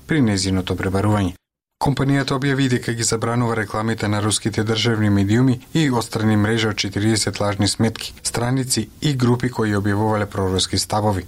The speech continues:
Мрежата користела измислени луѓе кои се представувале како новинари и експерти, иако немале голема публика.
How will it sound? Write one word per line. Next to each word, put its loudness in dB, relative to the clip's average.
Мрежата 0
користела 0
измислени 0
луѓе 0
кои 0
се -2
представувале 0
како -4
новинари 2
и 2
експерти, -4
иако 0
немале 2
голема -2
публика. 0